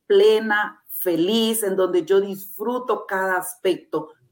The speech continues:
Yo lo defino así, encontrarlo en esa, el éxito lo encuentro en esas pequeñas cosas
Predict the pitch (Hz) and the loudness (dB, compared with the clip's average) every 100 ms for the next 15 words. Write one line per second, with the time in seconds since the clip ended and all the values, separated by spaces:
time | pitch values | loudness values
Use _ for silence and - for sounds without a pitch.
0 | _ 160 277 254 175 156 - 165 160 147 | _ 0 0 2 -2 -4 -8 -6 -6 -6
1 | - 147 - 185 170 147 165 156 208 220 | -10 -12 -12 -12 -10 -10 -10 -2 2 2
2 | 214 190 185 196 214 190 190 - 185 202 | 2 2 0 -4 -2 -4 -4 -2 2 2
3 | - 247 - 196 185 - 208 214 196 196 | 0 -4 0 2 0 0 -2 0 -2 -2
4 | 208 - _ 208 - - 220 208 180 - | -6 -10 _ -2 -2 -2 -2 -2 -8 -8
5 | - 208 196 202 | -4 -2 0 -4